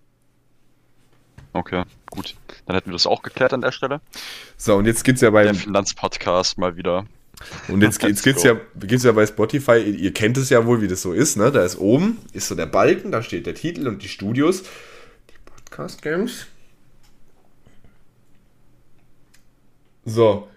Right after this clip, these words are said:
Speaker 2: weißt du, weißt du, das Problem wäre, wenn die wenigstens richtige Promis einladen würden.
Speaker 1: Wie
Speaker 2: Weißt du,
Speaker 1: uns
Speaker 2: wer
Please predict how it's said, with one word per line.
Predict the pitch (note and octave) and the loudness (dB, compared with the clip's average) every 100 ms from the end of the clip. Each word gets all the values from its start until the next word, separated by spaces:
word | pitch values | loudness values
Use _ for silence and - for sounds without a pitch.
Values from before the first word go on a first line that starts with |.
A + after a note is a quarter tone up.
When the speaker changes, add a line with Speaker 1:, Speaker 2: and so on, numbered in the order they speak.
| _ | _
Speaker 2:
weißt | A#2+ D#3+ | 0 4
du, | E3 | 4
weißt | C#3 D3 - | 4 2 0
du, | G2+ | -10
das | A#2 | -6
Problem | A#2+ B2 E3 | -2 2 4
wäre, | D#3+ C#3 | 4 4
wenn | C#3 | 4
die | C3+ | 4
wenigstens | C3+ C#3+ B2 A#2 | 4 2 0 -2
richtige | D3+ A2+ A2+ | 0 0 0
Promis | - D3+ F#3+ | 2 4 4
einladen | A#2+ D3+ E3+ F3 D#3 | 4 2 2 0 -2
würden. | F#2 E2 F#2 G2 _ _ _ _ _ _ _ _ _ _ _ _ _ _ _ _ _ - - _ _ _ _ _ | -4 -6 -8 -12 _ _ _ _ _ _ _ _ _ _ _ _ _ _ _ _ _ -20 -20 _ _ _ _ _
Speaker 1:
Wie | G#2 | 2
Speaker 2:
Weißt | F#2 | 2
du, | F#2+ | 2
Speaker 1:
uns | |
Speaker 2:
wer | A#2 | -2